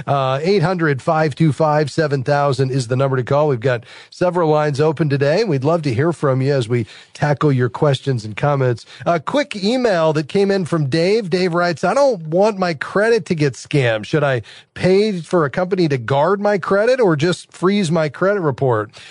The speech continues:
You know, I'm not a big fan of paying for a credit guard because you can do it yourself. So I would say, Dave,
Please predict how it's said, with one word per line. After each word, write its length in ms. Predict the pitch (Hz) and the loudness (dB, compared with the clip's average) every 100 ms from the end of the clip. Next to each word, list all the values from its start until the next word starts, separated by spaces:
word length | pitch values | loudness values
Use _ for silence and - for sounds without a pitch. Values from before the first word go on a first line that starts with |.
| - | -4
You 120 | 180 | 0
know, 160 | 185 185 | 2 0
I'm 300 | 160 156 240 | -2 -6 -2
not 180 | 247 196 | 0 0
a 40 | |
big 220 | 151 160 | 0 -4
fan 460 | 127 - 170 170 165 | -6 -2 0 2 0
of 160 | 135 104 _ - | -2 -6 _ -10
paying 400 | - 180 170 151 | -2 0 2 0
for 200 | 151 139 | 0 0
a 60 | |
credit 480 | 123 - 165 143 120 | -2 0 0 0 -2
guard 540 | 127 143 151 135 131 131 | 0 2 2 2 -2 -4
because 760 | 127 - 226 180 143 180 - - - - | -6 -2 0 2 2 0 -4 -16 -20 -2
you 200 | 135 202 | 0 0
can 200 | 214 190 | -2 0
do 200 | 185 214 | 2 2
it 100 | 180 | 2
yourself. 600 | 160 - 196 220 104 95 | -2 0 0 0 -2 -4
So 180 | - 151 | -2 0
I 140 | 180 | 2
would 160 | 214 151 | 0 0
say, 260 | 180 170 | -2 0
Dave, 400 | 147 160 170 165 | 0 2 2 0